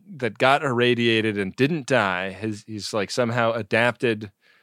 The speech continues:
to being immune to theta radiation, and so he's, like, you know, trying to show, like, the, the real truth about what happens to core workers or something. And he doesn't care who he has to take out to make his statement.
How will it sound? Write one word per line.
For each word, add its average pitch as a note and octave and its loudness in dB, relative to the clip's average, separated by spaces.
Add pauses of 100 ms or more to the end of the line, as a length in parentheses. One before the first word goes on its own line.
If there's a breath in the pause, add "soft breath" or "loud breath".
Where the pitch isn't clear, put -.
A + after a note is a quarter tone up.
(200)
to A#2 -8
being G#2+ 0
immune A2+ -2
to A#2+ -2
theta A2+ 0
radiation, G2+ -4 (680)
and F#2 -6 (260)
so F#2+ -2
he's, A2 -8
like, G2+ -2 (140)
you B2+ -4
know, G2 0
trying A2+ 0
to G#2 -4
show, A2+ 2 (240)
like, G#2 -4
the, G2+ -4 (140)
the A2 -4
real A#2 0
truth C3 -4
about G#2 0
what G#2 -4
happens G#2+ -2
to G2+ -6
core A#2 -2
workers F2+ -10 (720)
or G2+ -12
something. F2 -8 (380)
And G2 -4
he F#2+ -2
doesn't G#2 2
care G#2 2
who A#2 0
he G#2+ 4
has G#2 2
to G2+ -4
take A2+ 0
out A2 2
to G#2+ -6
make G2+ -2
his G2 -2
statement. G#2+ -4